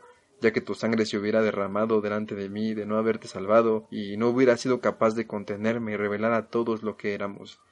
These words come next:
Pero me inventé esa excusa más tarde. En, en ese momento todo lo que pensé fue: "Ella no".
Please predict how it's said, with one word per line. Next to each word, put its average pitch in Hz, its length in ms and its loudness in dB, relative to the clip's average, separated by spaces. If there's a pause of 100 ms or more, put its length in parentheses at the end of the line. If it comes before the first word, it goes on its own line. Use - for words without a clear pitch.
(240)
Pero - 200 -6
me 117 100 -4
inventé 117 320 2
esa 135 140 4
excusa 127 400 -2
más 113 240 -2
tarde. 110 400 0
En, 104 160 -8
en 123 180 -2
ese 131 160 -6
momento 117 580 -2
todo 131 220 4
lo 117 140 0
que 107 100 -12
pensé 110 600 -8 (220)
fue: 117 520 -6
"Ella 117 260 -4
no". 110 240 -8